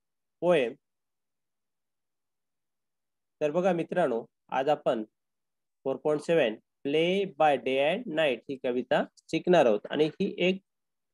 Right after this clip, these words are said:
काय आहे, खूप जुनी कविता आहे आणि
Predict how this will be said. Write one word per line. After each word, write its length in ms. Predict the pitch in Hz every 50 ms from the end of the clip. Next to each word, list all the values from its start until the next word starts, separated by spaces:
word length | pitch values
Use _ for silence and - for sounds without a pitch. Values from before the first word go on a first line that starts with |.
| _ _ _ _ _ _ _ _ _ _ _ _ _ _ _ _ _ _ _ -
काय 160 | 139 143 147 135
आहे, 200 | 135 147 160 190 220 - _ _ _ _ _ _ _ _ _
खूप 280 | - 170 196 208 - _ _ _ _ _ _ _ _ _ _ _ _ _ _ _ _ _ _ _ _ _ _ -
जुनी 400 | 117 113 123 139 139 165 185 220 - _ _ _ -
कविता 480 | 139 123 120 123 123 - - 147 180 277 - _ _ - - 165
आहे 280 | 160 147 135 120 113 120 - _ _ _ _ _ _ _ _ _ _ _ _ _ _ _ -
आणि 260 | 143 165 165 139 131